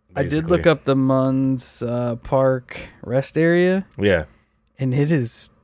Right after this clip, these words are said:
Speaker 1: deserted. It's crazy that
Speaker 2: So
Speaker 1: they
Speaker 2: it's,
Speaker 1: spent
Speaker 2: yeah, that's
Speaker 1: almost
Speaker 2: legit.
Speaker 1: four years building this thing just to shut it down and let it go completely unused.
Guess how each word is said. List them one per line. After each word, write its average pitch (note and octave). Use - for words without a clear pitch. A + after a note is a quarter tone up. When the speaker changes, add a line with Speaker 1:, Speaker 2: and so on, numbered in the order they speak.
Speaker 1:
deserted. D3
It's C#3+
crazy F3
that C#3
Speaker 2:
So A#2+
Speaker 1:
they A#2
Speaker 2:
it's, G#2
Speaker 1:
spent D3
Speaker 2:
yeah, F#2+
that's B2
Speaker 1:
almost D3+
Speaker 2:
legit. F#2+
Speaker 1:
four F3+
years C#3
building E3
this B2
thing A#2+
just C3+
to C#3
shut D3
it C3
down B2+
and A#2
let B2+
it A#2+
go B2
completely C#3+
unused. B2